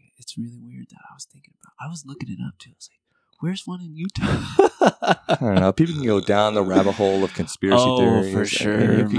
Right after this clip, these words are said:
Speaker 2: you can
Speaker 1: man.
Speaker 2: get lost. But
Speaker 1: I'm sure
Speaker 2: just
Speaker 1: there's people gonna be listening like, "Oh, he's," I'm like, "You don't
Speaker 2: I'm
Speaker 1: know."
Speaker 2: part of the Illuminati, but
Speaker 1: Yeah,
Speaker 2: like, you know how
Speaker 1: this is
Speaker 2: hard it is to be in the Illuminati or even
Speaker 1: I
Speaker 2: put
Speaker 1: don't
Speaker 2: together an
Speaker 1: even,
Speaker 2: Illuminati
Speaker 1: I don't
Speaker 2: group
Speaker 1: even
Speaker 2: and
Speaker 1: know who you find in the Illuminati.
Speaker 2: Oh,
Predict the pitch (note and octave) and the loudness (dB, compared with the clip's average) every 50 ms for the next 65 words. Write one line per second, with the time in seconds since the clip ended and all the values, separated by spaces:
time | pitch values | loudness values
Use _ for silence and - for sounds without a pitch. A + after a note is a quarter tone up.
0 | G#2+ G#2+ C3 C3 C#3 A2 C#3 B2+ C3+ A2 A2+ A#2+ B2 A#2+ G2 F2 E2+ - - - | 0 0 2 2 2 2 2 2 2 2 2 2 2 2 2 2 0 -4 -10 -16
1 | - - A#2 A2+ A#2 B2 A#2+ - - C3+ A#2+ A#2+ A#2 - - C3 A#2+ A2 A2+ A2 | -8 -2 0 2 2 0 0 0 0 0 0 -2 -4 -6 -4 -4 -2 -2 -2 -4
2 | A2 A2 G#2+ G#2 G#2+ G#2+ G#2+ - - - - - _ _ C3+ C3+ C#3 C#3 C3+ C3+ | -6 -6 -8 -8 -8 -8 -8 -8 -10 -12 -16 -20 _ _ -8 -6 -6 -6 -6 -6
3 | C#3 D3 C#3+ C#3+ C#3+ C#3+ C#3+ C#3 B2+ B2 C3 B2+ B2 A#2+ G#2 - - - _ _ | -8 -8 -8 -8 -8 -8 -8 -8 -8 -6 -6 -6 -6 -8 -8 -10 -12 -14 _ _
4 | _ _ _ _ _ _ _ _ B2+ A#2 A2+ A#2+ E3 G#3+ G3+ D3 C#3+ C#3+ C#3+ - | _ _ _ _ _ _ _ _ -10 -4 -2 0 0 0 0 0 0 2 4 6
5 | C3+ C#3+ C#3+ D3 D#3 D3+ D#3 D#3+ D#3+ D#3 D3+ D3+ D3+ D3+ D3 C3 A#2 A#2 C#3 D3 | 6 6 6 2 0 -2 -2 -2 -4 -4 -6 -6 -8 -6 -4 -2 0 0 0 -2
6 | D3 D3 D3 B2 B2 B2 A#2+ A#2+ A#2 A2+ A2 G2+ F#2 F#2+ G2 G2 F#2+ F#2 - F#2 | -2 0 0 2 2 2 2 2 2 2 0 -2 -4 0 2 2 2 2 0 -6
7 | E2+ - - - - - - - F2+ F#2+ G2+ G#2+ A2+ A#2 A#2 A#2+ B2 A#2+ A#2+ - | -6 -6 -6 -8 -8 -4 0 4 6 8 8 8 8 6 4 2 -2 -4 -4 -4
8 | - A#2 A#2 A#2 A#2 A#2 A2+ A2+ A2+ A2 A2 A2+ A2+ A2 A2+ A2+ A2 A2 A2 A2+ | -2 0 0 0 0 -2 -4 -4 -4 -6 -8 -10 -12 -12 -14 -14 -12 -12 -12 -6
9 | A#2 A#2 G#2 F#2 F2+ F2 F2 F2 F#2 F2+ E2 - _ _ _ - - - D3 D3+ | -2 0 0 2 0 0 -4 -8 -12 -14 -18 -20 _ _ _ -2 2 2 4 6
10 | D3+ - B2 B2+ B2+ B2+ B2+ B2+ B2+ B2+ C3 C3 B2+ C3 C3 C3 B2+ B2 B2 C3 | 6 6 6 4 2 0 -2 -2 0 2 2 4 4 4 4 2 2 4 4 4
11 | C3 D#3+ D3 C3 B2+ B2+ B2+ B2+ B2 A#2 A#2 A#2 A#2 B2+ C3 C3 B2+ A#2 A#2 G#2+ | 4 6 4 4 2 2 2 0 0 -2 -2 -4 -4 -4 -6 -6 -6 -8 -8 -10
12 | - - A2+ A#2 B2+ C3+ C3 B2+ B2 A2+ - - _ - A#2+ C3 D#3+ E3+ D#3 B2+ | -6 -4 -4 -4 -4 -4 -6 -8 -10 -12 -14 -12 _ -4 -4 -4 -2 -2 -2 -2
13 | A2 G#2+ A2 A2 A2 A2 A2 A2 A2 G#2+ G#2+ A2 A2 A2+ A#2 | -2 -2 -4 -6 -8 -8 -6 -4 -2 -2 0 0 0 -2 -4